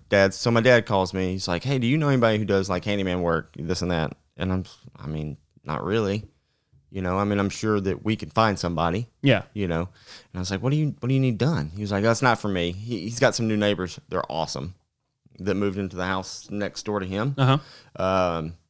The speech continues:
Speaker 1: and, uh, he was like, "No, this, uh, you know, this guy, uh, next door neighbor needs two ceiling fans put in his garage. Just replacing fixtures that are in his garage, 'cause his garage is not for cars."
Speaker 2: Yeah.
Speaker 1: It's not. It's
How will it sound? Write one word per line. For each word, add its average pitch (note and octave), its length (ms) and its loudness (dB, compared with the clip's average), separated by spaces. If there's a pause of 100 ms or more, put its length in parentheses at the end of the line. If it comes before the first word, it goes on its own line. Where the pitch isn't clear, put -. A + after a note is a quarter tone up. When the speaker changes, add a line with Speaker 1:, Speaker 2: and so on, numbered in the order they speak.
(380)
Speaker 1:
and, G#2 280 -4
uh, F2 180 -2
he F#2 140 -8
was G2 100 -4
like, F#2 120 -4
"No, C3 200 0
this, C3 200 0
uh, G#2 360 0
you G#2 140 0
know, F#2+ 300 -2 (840)
this - 120 -10
guy, F#2+ 480 4
uh, E2+ 320 2
next G2 180 -2
door F#2 120 0
neighbor F2+ 260 0
needs F2+ 440 -4
two C3 340 0
ceiling A#2+ 300 0
fans D#2+ 540 -4 (420)
put A2 140 -2
in G2+ 140 4
his G2 160 0
garage. E2+ 640 2 (120)
Just F#2 240 -6
replacing G#2+ 640 2
fixtures G#2+ 600 -2
that G#2 140 -2
are G2 120 0
in A2+ 160 2
his F#2+ 180 -2
garage, F2 560 0 (360)
'cause D3+ 120 0
his D3 160 4
garage D3 300 8
is G#2+ 100 0
not A2 220 4
for G2 160 2
cars." C#2 420 -2 (200)
Speaker 2:
Yeah. C3+ 240 4 (120)
Speaker 1:
It's G2+ 180 -6
not. C2 260 -4 (160)
It's - 320 -2